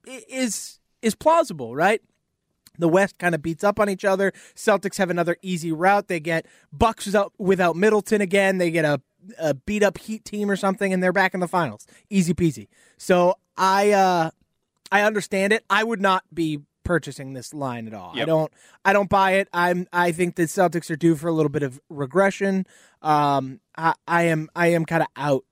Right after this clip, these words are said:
Speaker 1: uh, on the Celtics getting back to the finals next year.
Speaker 2: I just don't think it's worth a bet until we find out where Durant's gonna land.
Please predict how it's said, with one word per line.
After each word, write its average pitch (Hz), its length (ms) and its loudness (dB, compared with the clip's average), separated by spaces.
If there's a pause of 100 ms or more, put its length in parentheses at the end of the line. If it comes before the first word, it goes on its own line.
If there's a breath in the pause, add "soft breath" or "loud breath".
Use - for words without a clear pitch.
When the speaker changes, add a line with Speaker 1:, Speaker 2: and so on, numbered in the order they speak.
(120)
Speaker 1:
uh, 147 240 -2
on 143 180 -8
the 131 60 -12
Celtics 131 440 -8
getting 143 220 -6
back 139 240 -8
to 131 100 -14
the 120 80 -16
finals 110 340 -16
next 104 220 -20
year. 85 200 -20
Speaker 2:
I 208 120 0
just 220 240 -4
don't 180 260 2
think 170 260 -8
it's 147 140 -10
worth 139 240 -2
a 127 80 -4
bet 123 320 -2
until 127 220 -10
we 123 160 -8
find 127 260 -4
out 120 80 0
where 117 80 -6
Durant's 107 380 -8
gonna 90 180 -20
land. 80 240 -20